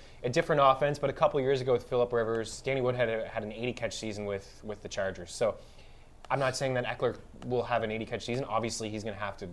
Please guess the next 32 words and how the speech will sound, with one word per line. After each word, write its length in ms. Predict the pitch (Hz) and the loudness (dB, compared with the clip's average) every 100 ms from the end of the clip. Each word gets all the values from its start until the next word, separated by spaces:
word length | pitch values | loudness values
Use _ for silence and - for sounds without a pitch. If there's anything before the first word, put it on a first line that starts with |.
| 92 | -6
go 240 | 123 101 | -4 -2
off 240 | 87 107 127 | -2 -4 -4
in 60 | |
the 60 | 110 | -4
next 180 | 104 - | -6 -6
few 160 | 110 | -6
weeks 160 | 110 107 | -4 -6
to 160 | 104 98 | -8 -8
even 180 | 110 92 | -8 -8
come 200 | 107 98 | -8 -6
close 260 | - - | -6 -4
to 60 | 135 | 4
that, 260 | 156 160 | 4 6
but 180 | 135 117 - - - | 4 2 -2 -18 -6
he 60 | 135 | 4
does 180 | 156 151 | 6 8
have 160 | 147 | 6
nineteen 400 | 131 131 131 131 | 6 2 2 0
catches 320 | 123 117 113 | 4 4 4
on 80 | 113 | -2
twenty-three 400 | 104 113 104 113 | -2 -4 -4 -4
targets. 400 | 101 104 104 110 | 2 2 2 -2
He 60 | 107 | -4
has 100 | 101 | -4
three 200 | 120 117 | -4 -2
receiving 340 | 110 117 107 | -2 -4 -4
touchdowns. 420 | 104 98 110 104 | -2 -2 -2 -4
He 60 | 98 | -4
had 120 | 92 | -6
two 180 | - 113 | -4 -2
yesterday. 460 | 104 - 113 110 113 - - - | -2 -2 0 0 -2 -8 -20 -6
I, 80 | 156 | -4